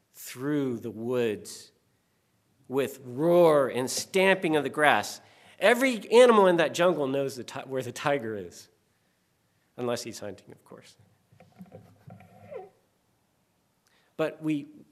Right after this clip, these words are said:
walk without fear because we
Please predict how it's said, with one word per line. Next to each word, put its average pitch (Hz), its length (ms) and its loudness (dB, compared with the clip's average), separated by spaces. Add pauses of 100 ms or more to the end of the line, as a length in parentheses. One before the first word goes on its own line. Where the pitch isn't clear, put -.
walk 202 560 4
without 147 400 -4
fear 208 560 2
because 147 440 -6
we 160 340 -2